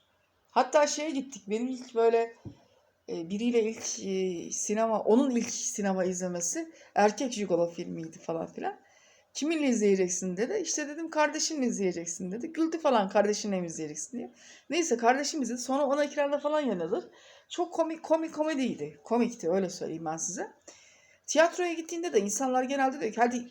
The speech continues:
e, kafamız essin, tiyatroya gidelim." Bunu öylesine izliyorlar. Yani hani özellikle bir oyunu izlemek için değil. Öylesine gidiyorlar. Öylesine izliyorlar tiyatroyu, sinemayı.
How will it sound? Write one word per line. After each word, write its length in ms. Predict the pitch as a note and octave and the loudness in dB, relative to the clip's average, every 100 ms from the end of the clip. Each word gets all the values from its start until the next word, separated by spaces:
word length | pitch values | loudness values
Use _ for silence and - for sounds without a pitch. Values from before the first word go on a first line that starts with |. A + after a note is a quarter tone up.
| - | 0
e, 240 | G3 F#3+ | 2 2
kafamız 420 | F#3+ A3+ B3 A#3 | 0 -4 -2 0
essin, 540 | F#3+ F3+ D#3+ D#3 - F#3 | 0 -4 -8 -10 -12 -10
tiyatroya 520 | - B3+ A#3+ - F#3 | 0 0 0 -2 -4
gidelim." 400 | E3+ F#3+ C#4+ - - _ - _ _ _ - | -2 -2 -2 -6 -16 _ -20 _ _ _ -6
Bunu 260 | D#4 E4+ | 0 2
öylesine 420 | F4+ E4+ - A#3+ F3+ | 2 2 2 2 2
izliyorlar. 500 | F3+ E3+ E3+ F3 F#3+ | -2 -4 -2 -2 6
Yani 240 | B3+ A3+ | 6 6
hani 300 | A#3 C4 B3+ - - | 4 2 0 -8 2
özellikle 560 | A3 A3 C#4 C#4 C#4 | 6 10 8 8 0
bir 60 | B3+ | 4
oyunu 340 | G#3+ C4 C4 | 8 8 6
izlemek 460 | C4 A#3 B3 C4 B3+ | 2 0 2 2 0
için 260 | - C4+ C4+ | 0 0 2
değil. 340 | G#3+ E3 - - - _ _ _ _ _ _ | 2 -2 -10 -20 -20 _ _ _ _ _ _
Öylesine 480 | B3 D#4 C4+ A3+ F#3 | 10 10 8 4 -2
gidiyorlar. 640 | E3 D#3+ D3+ E3 - - - | -2 -4 -4 -6 -12 -4 8
Öylesine 480 | A#3 B3 A#3+ F#3 | 10 10 4 -2
izliyorlar 440 | E3 D#3+ E3 D#3+ E3 | -6 -6 -4 -4 0
tiyatroyu, 520 | A3 F#3+ F3+ F3 E3+ | 4 4 2 -6 -6
sinemayı. 600 | - F3 E3 E3 A3 F4+ | -6 -8 -8 -8 -10 -10